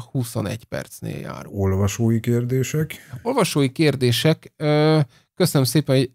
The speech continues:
Speaker 1: itt rávilágít az adás közben, hogy miről feledkezek még meg, és akkor megint egy ilyen három és fél órás giga eposz lesz ebből. Ez rosszabb már, mint a Ben Hur,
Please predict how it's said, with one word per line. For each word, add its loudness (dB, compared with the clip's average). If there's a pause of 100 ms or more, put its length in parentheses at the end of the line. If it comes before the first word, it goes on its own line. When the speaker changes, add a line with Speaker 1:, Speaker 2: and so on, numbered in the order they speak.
Speaker 1:
itt -8
rávilágít 4
az -4
adás 0
közben, 2
hogy 2 (220)
miről 6
feledkezek 0
még -2
meg, 0 (400)
és 0
akkor 2
megint 2
egy -2
ilyen 4
három 4
és 0
fél 2
órás 2
giga 2
eposz -2
lesz 0
ebből. 2 (420)
Ez -2
rosszabb 4
már, 2
mint 0
a -2
Ben 2
Hur, 2